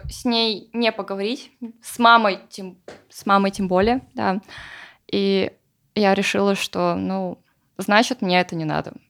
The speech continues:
Я не хочу там находиться, хотя мне это безумно нравилось, я кайфовала, но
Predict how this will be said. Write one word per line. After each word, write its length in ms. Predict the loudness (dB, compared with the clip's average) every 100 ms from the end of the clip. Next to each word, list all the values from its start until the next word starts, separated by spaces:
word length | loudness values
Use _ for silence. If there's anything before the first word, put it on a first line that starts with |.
| _
Я 240 | -8 0 2
не 160 | 0
хочу 280 | -2 -8 -6
там 160 | -4 -4
находиться, 760 | -4 -4 -4 -4 0 4 4 4
хотя 380 | 0 4 6 8
мне 220 | 6 4
это 160 | 0
безумно 500 | -4 -6 -6 -4 -4 -2
нравилось, 460 | -2 -2 -4 -4
я 80 | -4
кайфовала, 720 | -4 -10 -6 2 6 6 4 0 -10 -18 -20 -20 -20 _ -8
но 480 | -4 -2 -2 -4